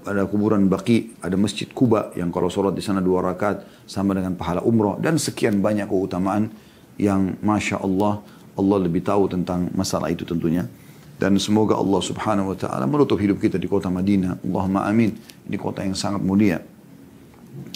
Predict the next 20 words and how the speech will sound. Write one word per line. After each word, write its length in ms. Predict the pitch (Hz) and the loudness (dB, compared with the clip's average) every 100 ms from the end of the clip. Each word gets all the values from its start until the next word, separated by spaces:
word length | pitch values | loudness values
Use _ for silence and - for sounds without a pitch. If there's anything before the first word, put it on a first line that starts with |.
| - - - - | -16 -16 -18 0
Di 80 | 123 | 2
poin 320 | 131 175 190 | 4 6 6
B-nya 240 | 151 131 | 6 6
tentang 320 | 139 139 151 156 | 4 2 2 2
keutamaan 640 | 147 139 135 120 123 143 | 4 4 4 2 2 0
penduduk, 480 | 139 117 131 131 135 101 - | 0 4 6 4 2 -10 -4
eh, 240 | 95 92 92 | 0 2 4
Madinah 480 | 101 104 107 87 | 4 4 4 4
sendiri. 400 | - 87 73 - - - - - | 2 -2 -2 -4 -18 -20 -16 -2
Jadi 160 | 104 | 0
selain 400 | 104 113 131 143 | 2 2 2 2
kotanya, 640 | 139 135 131 131 139 165 165 | 2 2 2 2 4 2 2
penduduknya 640 | - 127 131 143 156 127 | 2 4 6 6 4 4
pun 240 | 170 170 | 4 2
punya 160 | 143 127 | 4 2
kedudukan 480 | 120 117 117 117 113 | 4 4 4 2 2
tersendiri 480 | 104 98 104 117 117 | 0 -2 0 2 4
dalam 320 | 98 110 147 - - - - - | 4 4 0 -8 -20 -20 -20 -14
syariat 320 | - 104 110 107 | -4 0 0 0
Islam. 480 | - 113 104 - | 0 2 2 0